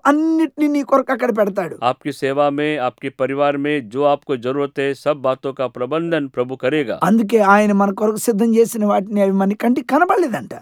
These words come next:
Speaker 2: और इसलिए उसने जो हमारे लिए तैयार किया है, वो हमारी आंखों को नहीं दिखता है करके लिखा है।
Speaker 1: వాటిని చూడడం మనిషికి కష్టమైపోయింది.
Speaker 2: और वो कष्ट मनुष्य होने से वो नहीं सहन कर सकता।
Speaker 1: నా ప్రియులారా,
Speaker 2: मेरे प्रियो,
Speaker 1: నీవు గనక విశ్వాసపు నేత్రాలతో వాటిని చూడగలిగితే,
Speaker 2: अगर आप विश्वास की आंखों से उसे आप देख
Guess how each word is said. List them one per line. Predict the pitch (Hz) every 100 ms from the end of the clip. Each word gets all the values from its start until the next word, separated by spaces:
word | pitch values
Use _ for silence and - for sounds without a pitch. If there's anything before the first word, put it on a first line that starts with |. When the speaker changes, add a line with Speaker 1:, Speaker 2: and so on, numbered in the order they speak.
| _ _ 113
Speaker 2:
और | 123
इसलिए | 139 165 165 165
उसने | 151 - 160
जो | 147
हमारे | 139 143 147
लिए | 151
तैयार | - 127 139 147
किया | 143 143
है, | 143
वो | 143 143
हमारी | 143 139
आंखों | 131 - 156
को | 156 151
नहीं | 170 202
दिखता | 175 - 143
है | 127
करके | 127 120
लिखा | 131 220
है। |
Speaker 1:
వాటిని | 247 247 240
చూడడం | - 294 370 427 370 294 226 208
మనిషికి | 214 247 302
కష్టమైపోయింది. | - 214 - 226 190 160 151 117 151 _ _ _ _
Speaker 2:
और | 113 135 135
वो | 135 131 -
कष्ट | 131 - 185
मनुष्य | 156 139 156 165 147
होने | 156 160
से | 165
वो | 151
नहीं | 143 190
सहन | - 160 156
कर | 139
सकता। | 120 110 _ 90 - -
Speaker 1:
నా | 180
ప్రియులారా, | 214 220 226 233 330 _ _
Speaker 2:
मेरे | 113 120
प्रियो, | 120 135 156 98 - _ _ _ 175
Speaker 1:
నీవు | 190 185
గనక | 202 208
విశ్వాసపు | 214 233 269 254 269 269 269
నేత్రాలతో | 285 294 302 294 294 302
వాటిని | 302 311
చూడగలిగితే, | 294 311 320 285 220 165 370 123
Speaker 2:
अगर | 131
आप | 143 147 139
विश्वास | 131 151 156 160
की | 170
आंखों | 147 135 - 170
से | 160 165
उसे | 147 156
आप | 151
देख | 123 135 170